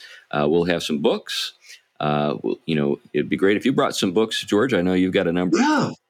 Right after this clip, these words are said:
Speaker 1: Yeah.
Speaker 2: I've got a brand new, um, Isaac Watts,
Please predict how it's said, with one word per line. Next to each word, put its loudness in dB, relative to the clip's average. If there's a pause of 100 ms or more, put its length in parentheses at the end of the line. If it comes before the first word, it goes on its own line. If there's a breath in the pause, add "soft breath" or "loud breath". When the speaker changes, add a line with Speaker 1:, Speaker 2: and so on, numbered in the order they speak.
(160)
Speaker 1:
Yeah. 0
Speaker 2:
I've 0
got 2
a 0
brand 2
new, 2
um, 2
Isaac 2
Watts, 0